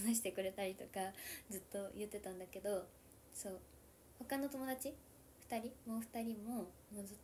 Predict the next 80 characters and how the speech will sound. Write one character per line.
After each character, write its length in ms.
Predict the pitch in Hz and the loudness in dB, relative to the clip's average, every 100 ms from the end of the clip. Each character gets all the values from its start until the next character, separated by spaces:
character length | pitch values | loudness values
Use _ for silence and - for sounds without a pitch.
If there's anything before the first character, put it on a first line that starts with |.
| - | -4
と 80 | 277 | -2
私 360 | 269 262 262 | 0 -2 -2
の 100 | 247 | -4
こ 120 | 247 262 | -4 -6
と 120 | 220 | -4
を 80 | 202 | -2
す 160 | - | -4
ご 120 | 202 | -4
い 80 | 190 | -6
言 100 | 185 | -6
っ 20 | |
て 160 | - 196 | -8 -10
く 120 | 190 | -8
れ 100 | 190 | -8
て、 380 | 190 202 196 185 - - - - - - | -6 -2 0 -2 -8 -16 -16 -16 -16 -10
そ 160 | - 196 | -8 -8
う。 40 | 180 175 - - - - - - - - - - - - - - | -10 -14 -18 -18 -18 -18 -18 -18 -16 -18 -18 -18 -18 -18 -6 6
あ、 60 | 240 | 8
そ 120 | 240 | 8
う、 120 | - - - - - - | 4 -4 -18 -18 -6 6
私 340 | 254 339 370 | 10 12 12
含 220 | 349 359 | 10 6
め 100 | 311 | 4
て 120 | - | 4
今 80 | 233 | 4
日 80 | 262 | 4
は 140 | 226 | 4
四 180 | 202 202 | 4 0
人 200 | 214 220 | 0 -2
い 40 | 226 | -2
て、 360 | - 277 208 - - - - | 4 4 4 -2 -16 -16 -10
そ 120 | - 285 | 0 4
の 120 | 285 | 4
う 40 | 285 - | 2 2
ち 180 | 302 | 2
サ 120 | - 247 | 2 2
マ 140 | 254 | 0
ー 20 | |
コ 100 | 262 254 | 0 0
ン 60 | |
サ 100 | 247 | 0
ー 40 | 226 | -2
ト 60 | |
に 100 | 202 | -4
来 80 | - | -4
て 100 | - | -4
く 60 | 202 | -4
れ 80 | 202 | -4
て 100 | 214 | -4
た 100 | 214 | -4
の 80 | 208 | -4
は 40 | |
一 80 | 202 208 | -4 -4
人 60 | |
な 60 | 190 | -6
ん 200 | 180 180 | -6 -10
だ 60 | 190 | -10
け 100 | 196 | -10
ど、 100 | 190 - - - - - - | -8 -10 -14 -18 -16 -16 -2
そ 100 | - 285 | 8 12
う、 20 | |
一 80 | - | 12
人 380 | 392 320 330 - | 12 12 12 12
で、 40 | - | 12
<laughs> 80 | |
そ 160 | - 339 | 12 12
う、 40 | |
一 60 | 330 | 12
人 280 | 453 415 370 | 12 12 12
で 60 | |
全 160 | 339 359 | 12 12
部 60 | 294 | 12
こ 80 | 262 | 12
れ 80 | |
伝 220 | 262 - 262 | 12 12 12
え 40 | |
て 80 | 254 | 12
く 40 | |
れ 120 | 254 | 10
た。 120 | 254 | 8